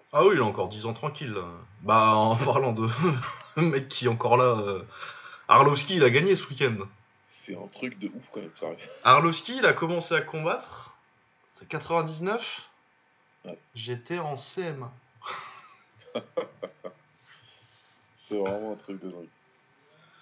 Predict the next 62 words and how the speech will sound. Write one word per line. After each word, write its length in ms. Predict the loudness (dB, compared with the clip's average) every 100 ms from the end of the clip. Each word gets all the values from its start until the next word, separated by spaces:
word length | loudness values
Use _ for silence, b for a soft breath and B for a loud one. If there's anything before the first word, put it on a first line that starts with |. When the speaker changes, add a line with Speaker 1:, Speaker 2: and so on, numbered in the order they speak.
| B B B 0
Speaker 1:
Ah, 240 | 2 2
Speaker 2:
C'est 80 | 2
Speaker 1:
non, 60 | -2
c'est 60 |
un 20 | -2
Speaker 2:
vraiment 0 |
Speaker 1:
truc 100 | -2
Speaker 2:
presque 240 | -4 -4
Speaker 1:
de 80 | -14
ouf. 280 | -14 -20 _ -20 -16
Speaker 2:
presque 240 | -16 -14
rien 240 | -14 -14 -16
à 100 | -16
dire. 120 | -20 _ 0
Speaker 1:
Ah 160 | 2
non, 140 | 2 2
oui, 120 | 0
respect 320 | -2 -4 -2
à 60 | -2
Arlovski, 460 | -2 -4 -10 -12
euh. 260 | -12 -12 -10
<laughs> 1500 | -8 -8 -10 -16 -20 _ _ _ _ _ _ _ -20 -20 -16 -6
Dur 220 | 2 6
encore, 240 | 8 8
alors 140 | 8 4
surtout 260 | -4 -6
que, 80 | -2
en 140 | 0
plus, 180 | -2 -6
Arlovski, 340 | -4 -4 -6 -6
c'est 120 | -4
vraiment 300 | 0 2 2
un 40 |
mec, 160 | 2 0
en 80 | 0
deux 180 | 0
mille 180 | 0 0
neuf, 160 | -2 -6
tu 120 | -8
pensais 260 | -10 -8 -8
que 60 |
c'était 280 | -6 -6 -6
fini, 420 | -6 -10 -10 -10
fini, 320 | -10 -10 -8 -8
fini, 340 | -8 -8 -8
quoi. 200 | -10 -12 b b b b b b _ _ _ _
Genre, 160 | -6 -4
limite, 220 | -2 -2
c'était, 280 | -4 -6 -8
tu 140 | -8
disais 240 | -8 -6 -6
que 60 |
c'était 200 | -6 -8
criminel 460 | -8 -6 -6 -4 -4
de, 80 | -4
de, 360 | -4 -4 -6
de, 200 | -6 -6
de 120 | -6 -6
lui 140 | -8
filer 220 | -10 -8
une 100 | -8
licence. 500 | -8 -8 -10 -12 -18